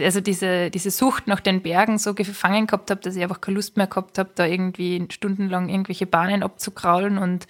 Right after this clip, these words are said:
irgendwelche Runden im Stadion, ähm, zu laufen und, ähm, nur am Rennrad zu sitzen. Also das, da hat sich einfach von mir auf dem Kopf her einiges verändert. Weil an sich finde ich Triathlon voll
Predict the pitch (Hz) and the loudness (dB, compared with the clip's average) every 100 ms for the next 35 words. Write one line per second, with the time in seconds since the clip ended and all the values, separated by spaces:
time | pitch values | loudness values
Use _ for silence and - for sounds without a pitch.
0 | - - - _ 196 190 185 202 208 208 | -18 -20 -20 _ -2 0 0 0 2 2
1 | 208 196 - 190 190 220 220 202 202 196 | 0 0 2 4 4 4 4 4 2 0
2 | - 190 202 196 196 - 190 165 196 - | 0 0 2 0 -2 2 4 4 2 0
3 | 208 196 - - - _ _ 185 185 185 | 0 0 -6 -20 -20 _ _ -2 0 0
4 | 185 - - - _ 185 185 185 180 185 | -4 -12 -12 -14 _ -4 -2 -4 -4 -6
5 | - _ _ - 196 190 185 190 214 175 | -10 _ _ 0 2 4 4 4 4 2
6 | 185 190 - 185 - - 165 - - 196 | 0 -4 -4 -4 -2 -2 -2 -6 -2 -2
7 | 190 196 185 - 202 185 185 156 185 190 | 0 0 -2 -2 0 0 0 -2 -2 -6
8 | - - _ _ 202 196 196 196 - 180 | -8 -16 _ _ 0 2 2 2 0 -2
9 | - 185 180 180 185 185 180 180 - 185 | -2 0 2 0 -2 -4 -6 -10 -6 -4
10 | 180 175 175 - _ - - - 190 208 | -4 -6 -8 -14 _ -20 -20 4 6 8
11 | 240 240 262 - 233 233 247 269 233 220 | 6 4 2 4 4 4 4 6 6 4